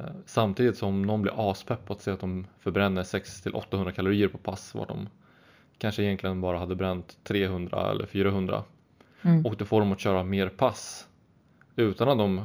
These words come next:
Speaker 1: sjabblar till sin kost mer. Då har det gjort en positiv sak ändå.
Speaker 2: Mm.
Speaker 1: Eh.
Speaker 2: Sen kanske man ska, som du säger, de här, eh, absoluta talen ska man ta med en, eh, skopa salt då.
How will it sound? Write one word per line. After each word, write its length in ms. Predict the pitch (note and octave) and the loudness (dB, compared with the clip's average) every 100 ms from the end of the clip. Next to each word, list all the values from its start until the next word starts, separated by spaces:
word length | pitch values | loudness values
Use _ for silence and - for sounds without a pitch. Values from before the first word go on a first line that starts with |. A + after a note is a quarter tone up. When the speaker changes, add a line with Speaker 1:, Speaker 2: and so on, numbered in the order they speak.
| G#2 | -2
Speaker 1:
sjabblar 280 | - G2+ F#2+ | 2 4 4
till 180 | G2+ F#2 | 0 -2
sin 140 | F#2 | -4
kost 300 | - C#3 - | -2 -4 -4
mer. 160 | G#2 - | -8 -6
Då 60 | B2 | -4
har 160 | E3 | -2
det 60 | C#3+ | 0
gjort 220 | B2+ A#2 | -2 -4
en 200 | B2+ B2+ | -8 -8
positiv 340 | - C#3+ - A2+ | -4 -2 -2 0
sak 220 | B2 B2+ | 0 0
ändå. 240 | E3 - - - - | -4 -4 -8 -20 0
Speaker 2:
Mm. 280 | F#3 F3 F3+ - _ | 6 6 6 -2 _
Speaker 1:
Eh. 340 | A#2 A2 G#2 G#2+ - - - - - | -12 -10 -10 -10 -14 -18 -20 -20 2
Speaker 2:
Sen 160 | F#3+ | 6
kanske 160 | G3 G3 | 8 8
man 120 | F#3 | 6
ska, 480 | - E3 D#3+ D#3 E3 | 6 6 6 4 0
som 220 | - D#3 | -2 -2
du 80 | D#3+ | 2
säger, 200 | C#3+ - | 2 4
de 120 | D#3+ | 4
här, 220 | E3 D3 | 6 6
eh, 720 | D3 D3 D3 - D3+ - - | 4 4 4 2 2 0 0
absoluta 460 | - - A3 B3 A3 | 0 6 6 6 4
talen 400 | D3+ G#2 - C#3+ | 6 4 2 -2
ska 160 | - | -4
man 180 | D3 - | -2 -2
ta 180 | - - | 0 0
med 280 | - - - | 0 0 0
en, 220 | - G#1+ | 0 0
eh, 180 | - G1+ | 0 0
skopa 400 | - - E3 F#3 | 0 2 4 4
salt 260 | F#3 - - | 4 2 0
då. 120 | - | -6